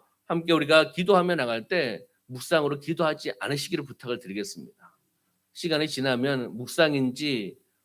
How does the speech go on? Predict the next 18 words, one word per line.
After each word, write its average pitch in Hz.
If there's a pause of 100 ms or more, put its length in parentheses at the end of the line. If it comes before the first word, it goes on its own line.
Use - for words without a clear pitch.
(140)
입신인지 131 (200)
흔들림인지 139 (480)
깨달음이 165
있으실 175
겁니다. 98 (540)
처음에는 170
통성으로 196
기도하시다가 104 (420)
나중에 110
돼서 117 (580)
하나님의 139 (180)
또한 127
그 -
말씀을 117
묵상하시고 101
또 123
하나님께서 143
나에게 127